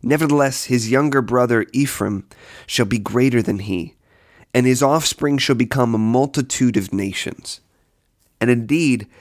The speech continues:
when the census is taken in the beginning of the book of Numbers,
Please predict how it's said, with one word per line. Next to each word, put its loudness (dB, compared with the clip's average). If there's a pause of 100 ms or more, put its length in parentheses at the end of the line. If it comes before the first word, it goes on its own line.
(200)
when 2
the 4
census 0
is -4
taken 2
in 2
the 2
beginning 2
of 0
the -2
book 0
of -6
Numbers, 2